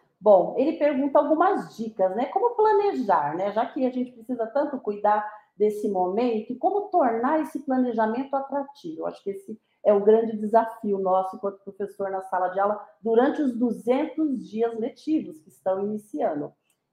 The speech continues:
Então, uma das dicas que eu sempre falo é, é pensar na intencionalidade, o primeiro ponto. Qual o meu objetivo de aula? E, a partir disso, eu pensar nas estratégias.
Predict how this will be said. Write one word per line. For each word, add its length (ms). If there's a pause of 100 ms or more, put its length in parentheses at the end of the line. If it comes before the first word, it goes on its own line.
Então, 280
uma 140
das 280
dicas 340
que 80
eu 60
sempre 300
falo 500 (360)
é, 420
é 100
pensar 680 (240)
na 160
intencionalidade, 1000
o 20
primeiro 380
ponto. 480 (100)
Qual 160
o 20
meu 120
objetivo 520
de 140
aula? 340 (460)
E, 140
a 80
partir 360
disso, 360
eu 40
pensar 320
nas 200
estratégias. 880